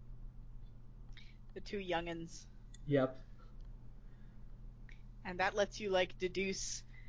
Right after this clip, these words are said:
Speaker 1: who this kid is and also who Pete is, <laughs> I think.
Speaker 2: Yeah. Or in the scene where the cow's getting butchered, like, one of the midshipmen is helping and he, like, sees the cow get butchered and he goes and pukes. And they, they give him a name, but there, it's, I think his name is Charlie, but there's two Charleses on the ship.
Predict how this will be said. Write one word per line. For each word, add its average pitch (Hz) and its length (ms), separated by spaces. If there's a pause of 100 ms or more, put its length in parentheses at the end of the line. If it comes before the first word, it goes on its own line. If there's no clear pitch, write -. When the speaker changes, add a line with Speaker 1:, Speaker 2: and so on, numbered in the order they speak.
(320)
Speaker 1:
who 208 100
this 180 220
kid 196 200
is 190 240
and 175 220
also 170 320
who 196 140
Pete 180 340
is, 196 260
<laughs> - 80
I 233 40
think. 226 120
Speaker 2:
Yeah. 139 260 (340)
Or 175 180
in 180 120
the 175 60
scene 185 240
where 170 100
the 160 80
cow's 147 340
getting 156 240
butchered, 143 360
like, 135 200
one 151 160
of 143 60
the 147 80
midshipmen 139 600
is 131 120
helping 139 420
and 139 100
he, 160 300 (340)
like, 165 300 (100)
sees 196 420
the 175 80
cow 175 260
get 165 240
butchered 170 300
and 170 100
he 180 80
goes 165 280
and 160 160
pukes. - 600 (420)
And 196 160
they, 175 180
they 175 240
give 233 220
him 254 120
a 233 60
name, 208 460
but 156 160
there, 160 260
it's, 160 340
I 180 80
think 196 120
his 196 120
name 180 120
is 143 120
Charlie, 160 440
but 147 140
there's 156 220
two 214 160
Charleses 165 920
on 151 140
the 143 80
ship. - 360